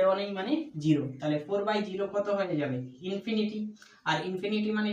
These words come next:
আমরা কি জানি? Tan ninety is equal to কত হয়? ইনফিনিটি। তাহলে tan tan ক্যান্সেল হয়ে গেল, theta is equal to কত পেলাম? নাইনটি ডিগ্রি। তো ম্যাগনিটিউড হচ্ছে root over of sixteen, ডাইরেকশন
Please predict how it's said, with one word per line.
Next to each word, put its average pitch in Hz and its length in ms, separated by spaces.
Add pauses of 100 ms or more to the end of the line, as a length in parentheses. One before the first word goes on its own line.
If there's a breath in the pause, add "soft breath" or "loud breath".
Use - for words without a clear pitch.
আমরা 202 220
কি 175 120
জানি? 131 160 (300)
Tan 185 240 (200)
ninety 196 360 (100)
is 196 80 (100)
equal 165 280
to 180 120
কত 185 200
হয়? 131 140 (220)
ইনফিনিটি। 185 440 (500 soft breath)
তাহলে 160 180 (140)
tan 196 260
tan 208 220
ক্যান্সেল 180 360
হয়ে 202 140
গেল, 220 120 (200)
theta 233 320
is 190 120
equal 175 240
to 160 120
কত 190 180
পেলাম? 135 200 (560)
নাইনটি 147 360
ডিগ্রি। 127 220 (2250 loud breath)
তো 165 80 (260)
ম্যাগনিটিউড 220 540
হচ্ছে 214 260 (420)
root 180 160 (100)
over 196 200 (140)
of 175 60 (120)
sixteen, 196 380 (300)
ডাইরেকশন 165 480